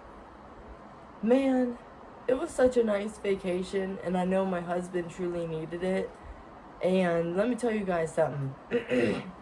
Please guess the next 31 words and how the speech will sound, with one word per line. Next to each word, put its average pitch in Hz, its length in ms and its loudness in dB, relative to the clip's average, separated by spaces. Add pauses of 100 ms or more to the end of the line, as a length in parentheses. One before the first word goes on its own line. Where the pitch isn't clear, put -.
(880)
Today 190 280 2
is 190 140 -2
Sunday, 165 520 0 (160)
right? 170 400 4 (140)
It 170 80 6
is 170 180 0
Father's 170 640 0
Day. - 280 -6 (1700)
You 226 100 4
know 254 160 12
what 254 100 8
we're 254 80 2
doing 233 260 6
for 233 140 0
Father's 240 520 0
Day? 233 340 2 (840)
We're 208 140 4
gonna 269 160 0
go 214 180 2
home 220 560 2
and 180 180 0
we're 196 140 2
gonna 202 160 2
rest 165 560 0
and 180 160 -4
recover. 156 640 2 (840)
<laughs> - 720 2
Cause, 339 380 2
oh 208 200 6
my 226 320 2
gosh 196 1160 -2